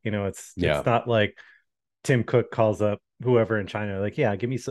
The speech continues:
Speaker 1: give me some more of those mini phones. Cool, thanks,
Speaker 2: Yeah,
Speaker 1: bye."
Speaker 2: right, right, right, right. Yeah.
Speaker 1: You know?
Speaker 2: Yeah, no, that's true
Speaker 1: Particularly,
Speaker 2: too,
Speaker 1: like,
Speaker 2: so.
Speaker 1: I mean, it's been, like, nothing short of miraculous that through, um,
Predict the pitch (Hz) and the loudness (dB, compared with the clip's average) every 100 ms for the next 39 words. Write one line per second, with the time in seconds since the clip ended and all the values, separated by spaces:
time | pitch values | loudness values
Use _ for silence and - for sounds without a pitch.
0 | 123 135 127 - - 113 110 101 98 92 | -2 0 0 -2 -2 2 2 0 -2 -6
1 | - - 110 95 - 85 82 - - - | -12 -8 -6 -4 -6 -8 -8 -16 -18 -4
2 | 113 90 107 80 - 92 76 73 71 76 | -2 2 2 2 2 2 4 4 2 2
3 | 71 69 64 - 80 73 107 95 92 92 | 0 -2 -6 -10 -6 -2 -2 -2 -4 -6
4 | - - - - - - - 80 71 - | -12 -16 -16 -18 -18 -20 -4 -2 -2 -2
5 | 104 104 107 175 175 151 123 127 117 - | 2 6 6 6 8 8 8 6 4 2
6 | - 131 147 160 139 156 220 262 - - | 2 4 6 4 0 4 4 4 -6 -6
7 | 156 127 - _ - 147 165 127 - 135 | 0 0 -2 _ -4 -2 -2 -4 0 0
8 | 113 104 95 123 127 98 92 - 107 - | 2 0 0 -2 -2 -4 -4 -4 -6 0
9 | 120 113 110 104 - - - _ _ - | 2 4 4 2 0 -20 -20 _ _ -6
10 | 113 98 90 90 92 | -2 0 0 -4 -6